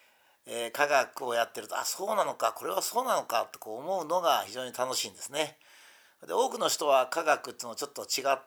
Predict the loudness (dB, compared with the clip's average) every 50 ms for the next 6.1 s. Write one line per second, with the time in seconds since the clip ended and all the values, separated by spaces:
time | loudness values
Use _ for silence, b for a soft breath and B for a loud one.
0 | _ -10 -6 -2 -2 -2 -2 -4 -6 -8 -8 -14 -16 -14 -14 -16 -14 -14 -14 -12
1 | -4 0 2 4 4 2 0 B B B B B B B B B B -14 -8 0
2 | 4 4 4 4 2 -2 -4 -4 -6 -4 -4 -4 -4 -4 0 0 0 2 2 0
3 | -2 -4 -14 -14 -12 -10 -10 -10 -10 -10 -10 -12 -8 -4 -4 -4 -4 -4 -8 b
4 | b b b b b b -12 -8 -6 -2 -2 -2 -2 0 0 0 0 0 4 4
5 | 6 6 6 4 4 2 -12 -12 -10 -6 -4 -2 0 2 2 4 4 4 4 4
6 | 0 -4